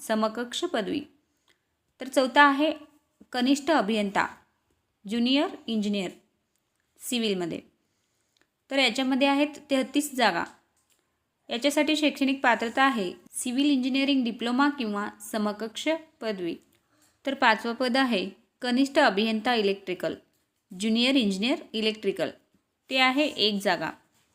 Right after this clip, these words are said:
तर याच्यासाठी शैक्षणिक पात्रता आहे इलेक्ट्रिकल अभियांत्रिकी म्हणजेच डिप्लोमामध्ये किंवा समकक्ष पदवी. तर ही झाली रिक्त पदे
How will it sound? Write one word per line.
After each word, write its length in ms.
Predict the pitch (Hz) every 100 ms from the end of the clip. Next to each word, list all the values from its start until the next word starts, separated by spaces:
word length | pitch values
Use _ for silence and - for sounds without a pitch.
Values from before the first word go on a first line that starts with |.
| _ _ _ _
तर 60 | 254
याच्यासाठी 460 | 269 254 277 302 311
शैक्षणिक 460 | 302 294 269 277
पात्रता 420 | 269 226 240 240
आहे 260 | 285 247 175 - _
इलेक्ट्रिकल 520 | 233 254 - 277 302
अभियांत्रिकी 680 | 285 226 240 233 226 233 254
म्हणजेच 420 | 240 247 233 190
डिप्लोमामध्ये 760 | 202 214 226 226 220 185 175 254 - _ _ _ _ _ -
किंवा 220 | 254 302
समकक्ष 560 | 330 220 214 220 226 302
पदवी. 360 | 294 190 156
तर 80 | 277
ही 240 | 254 277
झाली 360 | 294 277 202 226 - - -
रिक्त 300 | 233 254 311
पदे 400 | 302 220 208 233